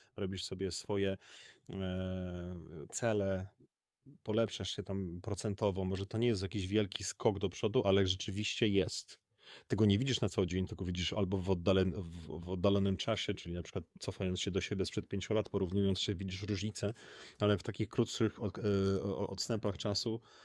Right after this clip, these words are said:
no to to nie jest takie widoczne. I teraz taka sytuacja, gdzie ktoś po prostu, osobny mózg, zewnętrzna perspektywa do ciebie przychodzi i mówi o tym, dostrzegając właśnie tą,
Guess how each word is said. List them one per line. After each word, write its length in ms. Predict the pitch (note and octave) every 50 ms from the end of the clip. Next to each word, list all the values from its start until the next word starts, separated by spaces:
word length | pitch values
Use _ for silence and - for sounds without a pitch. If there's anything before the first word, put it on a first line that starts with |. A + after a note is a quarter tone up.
| - - - _ -
no 100 | G#2+ G#2+
to 120 | - - -
to 120 | - C3+
nie 80 | C#3+ F3+
jest 240 | F3 A#2+ - - -
takie 200 | G2 - G2 F2
widoczne. 460 | F2 G2 F#2+ G2+ F#2 - - F2+ F#2
I 40 | F#2
teraz 240 | - G2+ F#2+ -
taka 200 | - A2+ - A#2
sytuacja, 540 | G#2+ - A#2 - - G#2+ G2+ G#2+ - - A2+
gdzie 160 | G#2 G2 G2
ktoś 180 | - - G2+ -
po 120 | - F#2+
prostu, 600 | F2 - G2+ - - G2 G2 G2+ - - - - - - - -
osobny 460 | - - F#2+ - - C3 A2+ A#2+ B2
mózg, 380 | A#2 G#2+ G2+ F#2 - - - - -
zewnętrzna 800 | G2+ G#2 G2+ A#2 A#2 A#2 - - A#2 A2+ G#2 G#2 G2+ G2 G2 -
perspektywa 580 | A2+ F#2+ - - - F#2+ - - G2 F#2 F#2
do 100 | E2+ F#2
ciebie 220 | - - G2+ F#2 F#2+
przychodzi 380 | - - G#2 G2+ G2 F#2+ F#2+
i 200 | F#2+ F#2 F2+ F2+ E2+ _ - - - - - - - _ _ _ _ _ _ _ _ - -
mówi 300 | - G2+ G#2 F#2+ F2 G2
o 80 | G2 F#2
tym, 160 | - A2 G#2+
dostrzegając 560 | G2 G2 - - - F#2+ G#2 G2+ F#2+ F#2+ F2
właśnie 280 | F2 F#2+ F#2 - - F#2+
tą, 200 | - G2 F#2